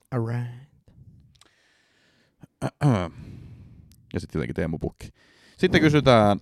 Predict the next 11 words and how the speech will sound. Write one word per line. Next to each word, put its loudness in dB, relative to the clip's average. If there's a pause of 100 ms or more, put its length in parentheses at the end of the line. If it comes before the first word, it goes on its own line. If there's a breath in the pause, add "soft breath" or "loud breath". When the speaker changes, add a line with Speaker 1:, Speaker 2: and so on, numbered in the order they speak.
(140)
Speaker 2:
tuleeko 6 (160)
U 8
C 0
L 0 (220)
fantasy-kimppaa? -4
Kassu, -4
mä 0
annan 0
sun 0
yhden 0
sanan -10